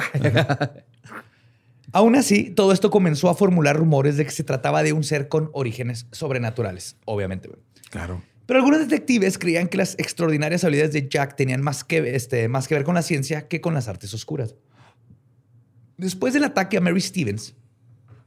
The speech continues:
Speaker 2: los detectives del caso documentaron lo que parecían ser dos huellas que tenían ocho centímetros de profundidad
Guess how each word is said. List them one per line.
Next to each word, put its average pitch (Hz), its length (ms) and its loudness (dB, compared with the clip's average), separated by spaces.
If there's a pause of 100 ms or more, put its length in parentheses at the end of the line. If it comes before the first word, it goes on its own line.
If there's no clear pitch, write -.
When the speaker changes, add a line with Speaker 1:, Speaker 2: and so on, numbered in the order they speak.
(140)
Speaker 2:
los 139 160 -8
detectives 165 600 0
del 143 180 -2
caso 123 320 -2
documentaron 139 680 -2
lo 175 100 0
que 170 80 -6
parecían 135 420 -4
ser 143 240 -4 (500)
dos 190 260 0
huellas 175 540 0 (800)
que 160 100 -6
tenían 156 360 0
ocho 185 240 2
centímetros 175 600 0
de 165 100 -2
profundidad 131 800 -4